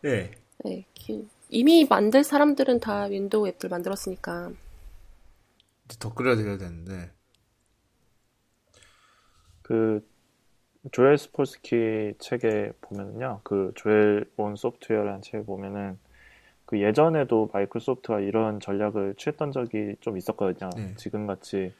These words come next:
Speaker 3: 지금은 좀 시장 지배적이지 않지만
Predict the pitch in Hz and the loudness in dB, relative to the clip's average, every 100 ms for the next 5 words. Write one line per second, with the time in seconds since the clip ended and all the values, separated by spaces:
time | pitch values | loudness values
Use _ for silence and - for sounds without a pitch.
0 | - _ _ _ _ _ _ 110 - 104 | -20 _ _ _ _ _ _ -14 -6 -2
1 | 110 110 101 107 101 - 123 113 101 98 | 0 0 -2 -4 -4 -10 -8 -6 -6 -4
2 | 98 98 98 85 85 - 95 90 | -4 -2 -4 -8 -14 -12 -10 -10